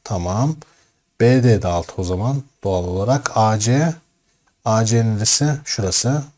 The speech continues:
dokuz. B C, B C de dokuz. Tamam. Orası da dokuz. O zaman şuraya dokuz eksi x kaldı değil mi? Onu şöyle ifade edelim. Dokuz eksi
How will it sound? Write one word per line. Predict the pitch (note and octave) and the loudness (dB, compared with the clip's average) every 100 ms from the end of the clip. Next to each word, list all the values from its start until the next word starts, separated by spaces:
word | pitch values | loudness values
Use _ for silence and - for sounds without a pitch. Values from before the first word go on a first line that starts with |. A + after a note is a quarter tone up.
| A#2 | -2
dokuz. | G#2+ A2+ C3 - - - _ _ _ _ - _ | -2 0 -2 0 -2 -4 _ _ _ _ -20 _
B | B2+ C3 | 2 2
C, | A#2+ - _ _ | 2 -4 _ _
B | A#2+ B2 A#2+ | 0 2 4
C | A2+ F#2+ | 2 2
de | F2+ | -2
dokuz. | F#2 - C#3+ D#3+ - - - _ _ | -4 -2 0 0 -2 -2 -8 _ _
Tamam. | E3+ G#2+ F#2+ - _ _ - _ _ - | -2 -2 -4 -12 _ _ -20 _ _ -6
Orası | C3+ G2 - | -4 -2 0
da | C#3+ | 2
dokuz. | C3+ B2 - | 0 -2 -4
O | B2 | -2
zaman | B2 B2 | 0 0
şuraya | - B2+ C3 | 0 0 2
dokuz | B2+ A#2 | 0 0
eksi | G2+ - C3+ | 0 -2 -2
x | D3 - | -2 -2
kaldı | - B2+ F#2 A2 | 2 2 2 -2
değil | F3+ | -2
mi? | C3 - - | -2 -6 -10
Onu | A2 G#2 | -10 -8
şöyle | - G#2+ A2+ | -6 -4 -2
ifade | A#2 - G2 A#2 | -4 -2 -2 0
edelim. | B2+ G2+ F#2 | 0 0 -2
Dokuz | G#2 - F#2+ | -4 -4 -6
eksi | F#2 - C#3+ | -2 0 0